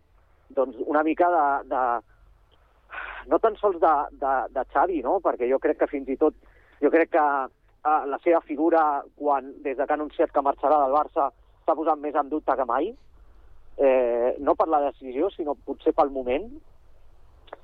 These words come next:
I després també, eh, el, la baixa forma d'alguns jugadors.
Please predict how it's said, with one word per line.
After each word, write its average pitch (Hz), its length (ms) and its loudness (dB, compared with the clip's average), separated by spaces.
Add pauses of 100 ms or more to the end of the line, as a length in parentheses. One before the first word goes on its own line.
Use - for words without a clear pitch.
(240)
I 311 80 6
després 330 320 0
també, 190 320 0
eh, 135 760 0 (180)
el, 123 120 -2 (240)
la 127 140 2
baixa 135 200 0
forma 180 300 2
d'alguns 151 360 -2
jugadors. 151 440 0